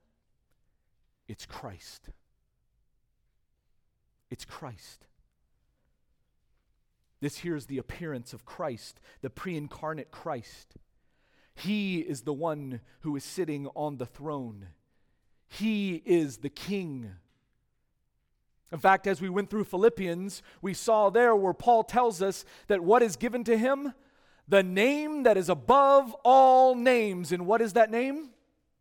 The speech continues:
Lord. He is the Lord. He is the king who reigns over all. And because he is the king,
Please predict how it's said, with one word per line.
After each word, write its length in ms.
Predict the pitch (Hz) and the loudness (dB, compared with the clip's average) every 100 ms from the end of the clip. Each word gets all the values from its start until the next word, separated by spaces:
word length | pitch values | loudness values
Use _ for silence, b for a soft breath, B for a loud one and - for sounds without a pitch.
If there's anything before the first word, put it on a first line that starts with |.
| _ _ _ _ _ _ _ 90 | _ _ _ _ _ _ _ -18
Lord. 420 | 104 123 104 95 92 87 _ _ _ _ _ _ _ _ _ _ _ _ _ _ _ _ _ _ _ _ _ _ _ | -12 -10 -12 -16 -20 -20 _ _ _ _ _ _ _ _ _ _ _ _ _ _ _ _ _ _ _ _ _ _ _
He 300 | 165 196 147 | -8 -6 -6
is 160 | 101 | -10
the 100 | 117 | -14
Lord. 420 | 101 92 82 85 _ - _ _ _ _ _ _ _ _ _ _ _ _ _ _ | -16 -18 -20 -20 _ -20 _ _ _ _ _ _ _ _ _ _ _ _ _ _
He 240 | 175 226 | -4 -2
is 140 | 170 - | -4 -6
the 100 | 120 | -14
king 520 | - 170 131 117 107 | -12 -12 -10 -12 -12
who 140 | 117 | -14
reigns 600 | 98 120 117 110 101 92 - | -12 -12 -12 -12 -16 -20 -16
over 280 | 123 101 92 | -16 -14 -16
all. 440 | 107 98 90 85 _ _ _ _ _ _ _ _ _ _ _ _ _ _ | -16 -16 -20 _ _ _ _ _ _ _ _ _ _ _ _ _ _ _
And 140 | 139 | -12
because 580 | 135 135 - 220 190 165 | -10 -10 -2 0 0 -4
he 200 | 180 190 | -10 -6
is 140 | 175 - | -6 -6
the 80 | |
king, 540 | - - 226 165 165 | -12 -6 -6 -6 -8